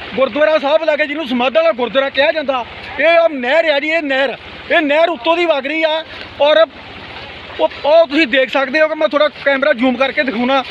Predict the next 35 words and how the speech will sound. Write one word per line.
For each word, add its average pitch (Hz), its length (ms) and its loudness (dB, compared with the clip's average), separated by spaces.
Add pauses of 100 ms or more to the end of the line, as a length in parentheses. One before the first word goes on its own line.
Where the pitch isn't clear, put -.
(280)
ਕਿ 302 100 4
ਪਰਿਵਾਰਾਂ 277 500 2
ਦਾ 302 120 4
ਇਸ 294 60 2
ਵੇਲੇ 277 140 0
ਕੀ 285 260 2
ਹਾਲ 226 220 -2
ਆ। 151 100 -8 (540)
ਪਰਿਵਾਰ 285 380 4
ਇਸ 302 200 2
ਵੇਲੇ 294 140 4
ਆਪਣੇ 294 280 0
ਕੋਠਿਆਂ 269 360 0
'ਤੇ 302 80 2
ਚੜ੍ਹੇ 262 240 2
ਹੋਏ 277 200 2
ਨੇ 262 180 -2 (880)
ਔਰ 285 320 2 (1120)
ਦੇਖ 247 260 2
ਰਹੇ 294 160 4
ਨੇ 302 100 0
ਕਿ 294 120 -6
ਸ਼ਾਇਦ 277 260 0
ਕੋਈ 285 340 2
ਰਾਹਤ 240 280 0
ਕਿਤੋਂ 277 300 2
ਆ 254 100 2
ਜੇ। 254 240 0 (120)
ਇਹ 302 140 -2
ਆ 320 120 2
ਜੀ 339 240 -2 (320)
ਸਮਾਧਾਂ 240 360 2
ਵਾਲਾ 330 140 4
ਗੁਰਦੁਆਰਾ 269 420 2
ਸਾਹਿਬ, 285 300 0